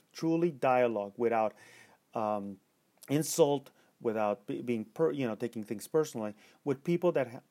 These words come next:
ha-, uh, that we think have opposite views of, uh, fr-, from ours.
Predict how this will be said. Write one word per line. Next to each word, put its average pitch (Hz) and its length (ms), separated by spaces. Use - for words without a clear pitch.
ha-, 147 240
uh, 131 40
that 123 140
we 143 140
think 220 420
have 156 180
opposite 120 480
views 156 300
of, - 140
uh, 143 440
fr-, - 260
from 113 180
ours. - 400